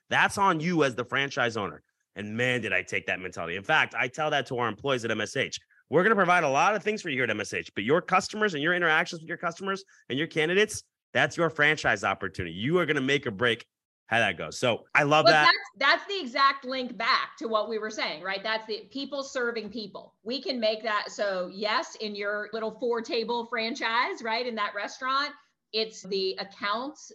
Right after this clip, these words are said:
Speaker 2: that your folks have at M S H. It's the patients that our advanced practice clinicians have at Prospero,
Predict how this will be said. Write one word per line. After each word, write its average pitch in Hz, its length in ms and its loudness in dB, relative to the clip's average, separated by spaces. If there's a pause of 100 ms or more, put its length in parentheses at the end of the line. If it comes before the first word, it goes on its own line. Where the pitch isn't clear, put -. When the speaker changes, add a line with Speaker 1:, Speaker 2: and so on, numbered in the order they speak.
Speaker 2:
that 202 200 -6
your 214 180 -4
folks 240 320 -8
have 220 240 0
at 208 60 -2
M 208 140 -4
S - 200 -8
H. 247 340 -4 (340)
It's 226 220 0
the 190 180 -4 (120)
patients 202 640 -8
that 190 240 -4
our 196 540 -2
advanced 196 420 -6
practice 220 400 -4
clinicians 208 640 -8
have 165 400 0 (120)
at 196 160 -6
Prospero, 180 520 -6